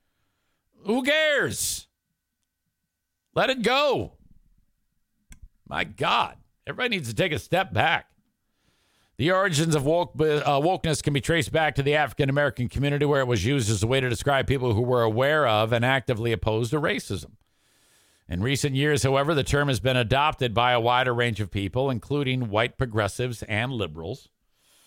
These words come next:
Um, yes, that's true. It's also been bastardized by the right, who say it's hateful. It's not. Uh, wokeness has been widely criticized by Americans in recent years who believe it is an overt form of political correctness that is stifling free speech. I don't believe that.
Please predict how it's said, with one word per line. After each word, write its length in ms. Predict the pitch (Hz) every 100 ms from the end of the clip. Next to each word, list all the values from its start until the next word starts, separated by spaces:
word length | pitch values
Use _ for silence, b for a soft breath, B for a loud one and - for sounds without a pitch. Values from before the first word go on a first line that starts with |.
| b b b b
Um, 360 | 147 147 147 - _ _ _
yes, 600 | 147 110 120 180 - - -
that's 280 | 127 -
true. 440 | - 131 104 120 170 _ _ _ _
It's 180 | 131 120
also 320 | 156 143 151
been 260 | 120 127 110
bastardized 960 | 123 143 196 - 151 98 87 95 123 -
by 240 | 117 123 131
the 140 | 127
right, 360 | 123 170 247 - 95
who 120 | 120
say 320 | - 127 131
it's 180 | 143 -
hateful. 420 | - 113 - 92
It's 160 | 92 -
not. 320 | 147 - - _ _ _ _ _ _ _ _ _ _ _ _ _ _ _ _ _ _ _ -
Uh, 180 | 80
wokeness 480 | 80 117 127 120 -
has 100 | 98
been 160 | 85 98
widely 280 | 110 117 101
criticized 500 | 117 113 120 113 90
by 120 | 104
Americans 480 | 104 117 113 110 92
in 80 | 104
recent 300 | 113 101 107
years 220 | 120 113
who 80 | 113
believe 300 | 107 127 117
it 80 | 110
is 100 | 92
an 100 | 101
overt 320 | 101 120 117
form 280 | - 131 120
of 100 | -
political 400 | 120 123 - 131
correctness 560 | - 139 - 120 123
that 160 | - 107
is 120 | 98
stifling 500 | - 110 120 - 120
free 220 | 104 120
speech. 400 | 113 - 151 -
I 100 | 82
don't 160 | 85 90
believe 240 | 92 95
that. 300 | 90 123 135